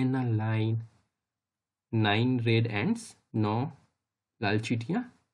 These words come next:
एक लाइन में चल रही हैं। Count and match, गिनो और मिलाओ। चलो यहाँ काउंट करो,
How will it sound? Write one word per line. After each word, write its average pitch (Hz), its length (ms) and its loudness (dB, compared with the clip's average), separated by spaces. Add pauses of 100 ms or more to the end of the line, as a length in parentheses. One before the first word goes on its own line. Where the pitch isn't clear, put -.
(880)
एक 113 140 -2
लाइन 104 220 2
में 180 200 0
चल 101 220 0
रही 98 220 -2
हैं। 95 200 -8 (2250)
Count 156 480 2 (440)
and 131 320 4
match, 104 340 0 (1000)
गिनो 120 400 4 (380)
और 117 160 2
मिलाओ। 135 460 6 (2000)
चलो 107 120 0
यहाँ 117 220 2
काउंट 139 280 0
करो, 165 200 2